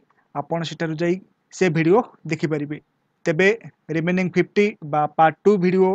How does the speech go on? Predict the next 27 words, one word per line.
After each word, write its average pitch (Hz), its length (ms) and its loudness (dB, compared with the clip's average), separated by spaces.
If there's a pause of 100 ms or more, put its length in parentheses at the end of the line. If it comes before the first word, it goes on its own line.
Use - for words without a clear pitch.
(280)
ଆରମ୍ଭ 170 260 0
କରିବା 165 280 -2
ପୂର୍ବରୁ 165 420 0 (360)
ଆପଣମାନଙ୍କୁ 202 600 0
ଅନୁରୋଧ, 202 420 2 (760)
ଚ୍ୟାନେଲକୁ 170 440 0
ସବସ୍କ୍ରାଇବ୍ 196 480 0
କରନ୍ତୁ 202 340 0 (100)
and 156 140 -6 (100)
press 180 180 -2
the 165 120 -4
bell 185 180 2
icon, 170 280 2 (380)
ଯାହାଦ୍ୱାରା 147 500 -4 (480)
ଭବିଷ୍ୟତରେ 160 540 -4
ଭିଡ଼ିଓ 156 380 -2
ଅପଲୋଡ୍ 170 320 -4
କରିବା 156 280 -4
ମାତ୍ରେ 156 340 -4 (320)
ଆପଣ 156 260 -4 (260)
ତାହାର 160 240 0
ନୋଟିଫିକେସନ୍ 185 640 -6
ସହଜରେ 156 460 -6
ପାଇପାରିବେ। 143 500 -8 (300)
ଭିଡ଼ିଓ 170 300 2
ଆରମ୍ଭ 185 340 4
ପୂର୍ବରୁ 185 380 0